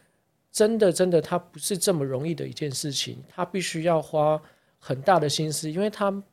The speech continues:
背后没有那么大的资源去 support 你。对，一切其实都是你自己去做修正、去做调整，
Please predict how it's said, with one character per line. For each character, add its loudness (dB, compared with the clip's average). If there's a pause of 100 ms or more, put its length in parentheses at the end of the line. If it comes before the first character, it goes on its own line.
(140)
背 0
后 2
没 0
有 2
那 -2
么 0
大 0
的 -4
资 -6
源 -4
去 -8
support -2
你。 -16 (400)
对， 4
一 -6
切 6
其 -8
实 -4
都 4
是 2
你 -6
自 -4
己 0
去 -4
做 2
修 2
正、 2 (440)
去 -4
做 2
调 -4
整， -4